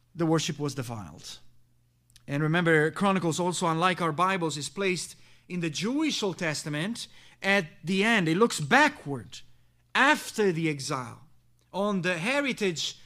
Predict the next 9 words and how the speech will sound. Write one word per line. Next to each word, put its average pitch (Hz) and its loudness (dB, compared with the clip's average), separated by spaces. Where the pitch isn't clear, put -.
of 170 0
Israel. 143 -4
And 190 -4
he's 196 -2
trying 269 4
to 240 4
reconstruct 220 2
the 208 6
history. 185 0